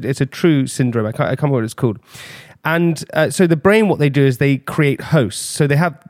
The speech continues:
Jamie as their normal person, but then they create Alex as a host for them, or Ed as a host in their own mind. And they're different people. Sometimes they're older age, sometimes they're younger age, sometimes they're this, sometimes they're that. Um, but they did tests on the hosts, and for example, Jamie, me, who is the normal person,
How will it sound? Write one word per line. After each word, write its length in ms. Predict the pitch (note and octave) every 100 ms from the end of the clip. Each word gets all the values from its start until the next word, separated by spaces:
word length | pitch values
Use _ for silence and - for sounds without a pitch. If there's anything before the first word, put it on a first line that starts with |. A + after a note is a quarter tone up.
| C3+ A#2
Jamie 400 | D3 C3+ B2+ B2
as 160 | A#2
their 120 | B2+
normal 200 | A#2+ B2+
person, 240 | A2+ A2+ C3
but 140 | C3+
then 100 | C#3+
they 120 | C#3
create 260 | C3+ C#3 B2+
Alex 300 | D#3 D3 - -
as 20 |
a 40 | A2+
host 260 | C#3 B2
for 100 | -
them, 200 | B2+ A#2
or 140 | A#2 A#2
Ed 220 | E3 E3
as 100 | C3
a 40 | A#2
host 260 | C3+ C3
in 80 | A#2+
their 120 | B2
own 120 | B2 B2+
mind. 320 | B2 A#2 - - - - -
And 100 | E3
they're 60 | F3
different 340 | F3+ F#3+ D#3+
people. 280 | A3+ D3+ B2
Sometimes 460 | D#3+ D3 D3+ C#3+
they're 140 | C3+ -
older 260 | D3 C#3
age, 160 | C3+ C#3
sometimes 320 | D3+ C#3+ C3
they're 80 | C3+
younger 300 | C3 C3+ C3
age, 180 | C3 B2+
sometimes 260 | C3+ B2+
they're 100 | B2
this, 80 | C3
sometimes 380 | - B2+ B2 A#2+
they're 100 | B2
that. 300 | B2+ A2 - _ - - -
Um, 320 | - D#3 D#3+ - - -
but 180 | F3+ - D#3+
they 160 | F#3
did 320 | F3+ A3 E3 -
tests 400 | - A#3 - -
on 180 | E3 D#3+
the 80 | C#3
hosts, 580 | - D#3 F#2+ - - - - - -
and 360 | D#3+ D#3+ D#3+ D3+ - _ -
for 60 |
example, 760 | F3+ E3+ G3 F#3+ C#3+ E3 D3 C3+ D3
Jamie, 400 | F3+ F3+ C#3+ C3
me, 300 | C3+ A#2 B2
who 160 | C3
is 80 | C3
the 80 | B2+
normal 220 | C3+ B2+
person, 500 | A#2+ G#2+ G2 A2+ C#3+